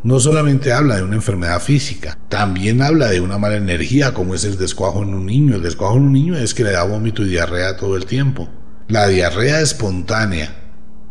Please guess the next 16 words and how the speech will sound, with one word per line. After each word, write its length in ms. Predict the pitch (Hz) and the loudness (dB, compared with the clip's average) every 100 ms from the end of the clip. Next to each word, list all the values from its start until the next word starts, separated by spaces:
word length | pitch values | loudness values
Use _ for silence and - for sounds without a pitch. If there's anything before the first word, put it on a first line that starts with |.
| - - | -8 -8
es 260 | - 104 120 | -4 -2 0
una, 920 | 117 110 107 104 92 90 82 - - - - - - | 0 2 0 0 0 0 -2 -6 -8 -10 -10 -10 -8
un 240 | 101 113 107 | -2 -2 2
disparo 640 | 107 - - 147 196 160 | 2 0 0 0 4 4
de 60 | 110 | 4
energía 440 | 95 87 98 101 | 0 0 -2 -2
que 140 | 113 | 0
recibió 340 | 107 90 92 92 | 0 0 -2 -4
una 160 | 101 | -4
persona 340 | 107 113 117 120 | -2 -2 0 0
y 40 | |
su 120 | 123 | 0
organismo 380 | 107 85 87 92 | 0 0 -2 -2
se 120 | 85 | -2
alteró 400 | 92 76 78 82 | -2 -2 -2 -2
todo. 380 | 82 107 113 92 | -2 0 0 0